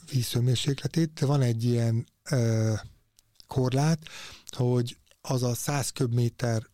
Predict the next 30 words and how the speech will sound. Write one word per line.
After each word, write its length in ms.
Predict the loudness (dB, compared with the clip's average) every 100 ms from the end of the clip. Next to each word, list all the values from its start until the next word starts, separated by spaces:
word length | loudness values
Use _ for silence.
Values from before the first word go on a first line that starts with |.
| -2
víz, 240 | 0 2
amit 260 | 0 -2 0
mi 60 |
a 40 | 0
Dunából 440 | 2 0 0 -4
kiveszünk, 560 | -4 -2 0 0 0 0
amikor 240 | -4 -2 0
visszaengedjük, 800 | 0 0 2 4 4 2 2 -2 -18 -18 -4
ötszáz 420 | -2 0 0 2
méteren 1080 | 2 2 0 -2 -2 -2 -4 _ -4 0 2
belül 540 | 2 4 4 4 2 0
a 140 | -4 -4
Duna 220 | 0 2
teljes, 640 | 2 2 2 0 -2 -8 -12 -20 -20 -20 _ -4
ö, 320 | 0 2 2 -2
keresztmetszetén 760 | 0 0 0 0 -2 -2 0 2
nem 120 | 2
haladja 380 | 2 0 -2 -2
meg 140 | 0
a 60 | 2
harminc 440 | 0 2 2 0
fokot. 460 | -2 -6 -4 -8 -8 _ -20 -20 -18 -10
Ez 420 | -2 2 2 2 -4 -14 _ _ _ _ _ _ 2
négy 280 | 2 4
évtizeden 500 | 2 0 0 2 2
keresztül 500 | 0 0 -2 -2 -2
semmi 300 | -2 0 0
problémát 500 | 0 0 0 2 0 0
nem 180 | 0 2
jelentett. 520 | 0 -2 -4 -10